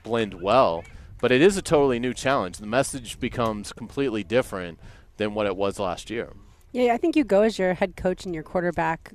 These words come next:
Speaker 2: go as far as their personalities. And Doug Peterson and Trevor Lawrence are two of the best in the business as far as relationships that they have. I have, I have no qualms about how Doug Peterson certainly will address the team and,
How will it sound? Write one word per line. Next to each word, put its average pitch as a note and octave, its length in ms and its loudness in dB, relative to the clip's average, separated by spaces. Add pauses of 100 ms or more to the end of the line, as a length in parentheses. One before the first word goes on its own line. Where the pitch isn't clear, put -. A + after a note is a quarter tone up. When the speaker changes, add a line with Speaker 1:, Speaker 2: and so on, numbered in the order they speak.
Speaker 2:
go F3 220 0
as E3 180 -6
far E3+ 220 0
as E3 160 -4
their E3 140 -6
personalities. D3 840 -6
And E3 420 -4 (460)
Doug G#3+ 200 4
Peterson G3+ 340 2
and E3+ 160 0
Trevor F3 260 0
Lawrence D#3+ 680 -2 (160)
are F#3 160 -6
two - 240 -2
of G3 60 4
the F3 80 2
best F3 260 -2
in F3 80 -2
the E3 60 -4
business D#3+ 440 -4
as E3 140 -6
far E3 260 2
as D#3 320 -4
relationships F3 1040 0
that E3+ 160 -6
they D#3+ 140 -4
have. D#3 340 0 (360)
I G#3 60 4
have, G3+ 360 8
I A3 120 6
have F#3 140 4
no G3+ 200 8
qualms G3+ 500 6
about F3+ 200 4
how F3+ 120 4
Doug F3 160 0
Peterson E3+ 500 -2
certainly E3+ 300 -2
will D#3+ 160 0
address D#3+ 400 0
the F#3 140 -6
team F3 260 0
and, E3 160 -2